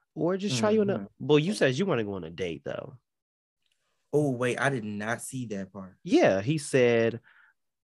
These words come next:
Speaker 1: "But lately I've been thinking about trying dudes, like going on a date and possibly having sex with one." So in
Speaker 2: Oh,
Speaker 1: this
Speaker 2: okay, well, you
Speaker 1: message, it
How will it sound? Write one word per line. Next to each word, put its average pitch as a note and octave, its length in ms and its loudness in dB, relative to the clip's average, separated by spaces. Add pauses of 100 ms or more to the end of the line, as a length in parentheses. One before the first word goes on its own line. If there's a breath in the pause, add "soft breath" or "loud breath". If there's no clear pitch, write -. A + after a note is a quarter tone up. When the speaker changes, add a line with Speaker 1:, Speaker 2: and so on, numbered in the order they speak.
Speaker 1:
"But A#2 260 0
lately G#2+ 340 2
I've G2+ 180 0
been A#2 140 -2
thinking G#2 340 -2
about G2+ 260 -2
trying F#2+ 380 -2
dudes, F#2 480 -6
like F#2 200 0
going G2 360 -2
on F#2+ 120 -2
a E2 80 -6
date G#2 340 -2
and F#2+ 120 -10
possibly A2+ 680 0
having F2 340 -4
sex - 260 -4
with - 120 -10
one." - 160 -8 (280 loud breath)
So B2+ 360 4
in D3+ 280 4
Speaker 2:
Oh, - 20 6
Speaker 1:
this G#3 180 6
Speaker 2:
okay, - 20 4
well, C3 160 6
you D#3+ 140 -2
Speaker 1:
message, - 320 -6 (220)
it C#3+ 100 4